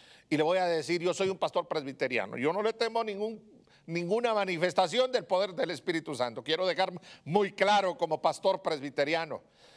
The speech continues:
yo creo firmemente en la manifestación del Espíritu Santo y donde quiera manifestarse el Espíritu Santo, bienvenida sea la manifestación del Espíritu Santo. Y la palabra del Señor dice que estaban todos atónitos y maravillados diciendo,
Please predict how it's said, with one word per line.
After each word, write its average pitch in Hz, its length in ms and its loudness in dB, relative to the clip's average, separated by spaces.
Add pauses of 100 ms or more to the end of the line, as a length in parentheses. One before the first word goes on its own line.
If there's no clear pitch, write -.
(260)
yo 170 400 2
creo 190 380 4
firmemente 180 800 -2
en 196 60 -2
la 165 100 -2
manifestación 151 760 0
del 170 180 0
Espíritu 175 540 -4
Santo 214 440 0
y 185 40 2
donde 160 280 0
quiera 214 240 2
manifestarse 180 680 0
el 160 80 0
Espíritu 185 540 -4
Santo, 226 480 0 (280)
bienvenida 190 840 2
sea 214 240 4
la 180 100 -2
manifestación 165 640 -2
del 156 140 0
Espíritu 147 440 -4
Santo. 117 400 -4 (920)
Y 185 120 2
la 185 120 4
palabra 262 460 4
del 226 140 0
Señor 208 360 0
dice 269 280 0
que 233 80 0
estaban 254 420 2
todos 285 540 4
atónitos 277 720 2
y 208 60 -4
maravillados 208 640 2
diciendo, 247 580 0